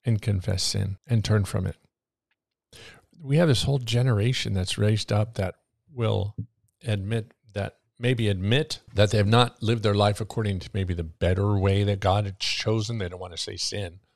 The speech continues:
Uh, they might admit that, "Well, okay, yeah, I've been living with my girlfriend, but, um, big deal." I may get high every now and then and go to church, but so what? I may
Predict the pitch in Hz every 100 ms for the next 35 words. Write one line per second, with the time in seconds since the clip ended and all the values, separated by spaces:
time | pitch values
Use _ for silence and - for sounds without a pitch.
0 | _ _ _ _ _ - 95 95 104 107
1 | 104 98 92 95 117 120 - 98 - 95
2 | 90 87 87 98 - 90 90 85 87 87
3 | 87 95 95 90 85 85 87 90 92 85
4 | 90 87 82 87 - 92 85 85 _ _
5 | _ - 107 90 104 101 95 - _ -
6 | 107 101 95 87 90 92 87 87 82 85
7 | 85 82 82 82 - 85 - 101 - 95
8 | 90 90 85 85 _ _ _ 104 101 92
9 | 87